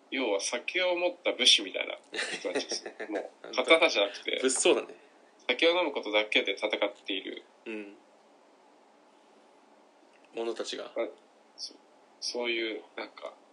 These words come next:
Speaker 1: プライドというか、
Speaker 2: うん。
Speaker 1: 最後の賭け金みたいなものをね、
Speaker 2: <laughs>
Speaker 1: みんな持って
Speaker 2: ほんと。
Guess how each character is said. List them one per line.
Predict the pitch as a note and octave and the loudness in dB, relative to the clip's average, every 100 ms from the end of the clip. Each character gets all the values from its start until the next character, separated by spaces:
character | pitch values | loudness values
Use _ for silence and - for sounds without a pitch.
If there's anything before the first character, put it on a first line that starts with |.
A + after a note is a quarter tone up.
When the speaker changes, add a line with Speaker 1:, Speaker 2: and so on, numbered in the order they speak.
| - - - _ _ _ - | -20 -20 -20 _ _ _ -8
Speaker 1:
プ | A#2+ | 0
ラ | A#2+ | 4
イ | A#2+ | 4
ド | A#2 | 2
と | A#2+ | -4
い | A2+ | -4
う | - | -2
か、 | - - - - | -2 -2 -14 -10
Speaker 2:
う | |
ん。 | A2 G#2 G2+ _ _ _ | -10 -10 -16 _ _ _
Speaker 1:
最 | - - C3 A#2+ G#2+ | -8 -2 4 4 4
後 | F#2+ | -2
の | F2+ | -6
賭 | - | -4
け | A#2+ A#2 | -2 0
金 | G2+ F#2 | -4 -6
み | F2+ | -10
た | G2 | -10
い | - - - - - - - A2+ | -12 -20 -20 -16 -12 -10 -10 -4
な | G#2+ | -2
も | F#2+ | -2
の | |
を | G#2 | -6
ね、 | G2+ G#2+ - G#2 - | -10 -14 -12 -14 -14
Speaker 2:
<laughs> | - - - - | -18 -20 -20 -10
Speaker 1:
み | A#2 | -4
ん | A2 | 0
な | G#2+ | 0
持 | A2 | 0
っ | G#2+ | -2
て | - E2+ - - - - - | -2 -2 -2 -14 -20 -12 -8
Speaker 2:
ほ | |
ん | F3 | -6
と。 | - | -4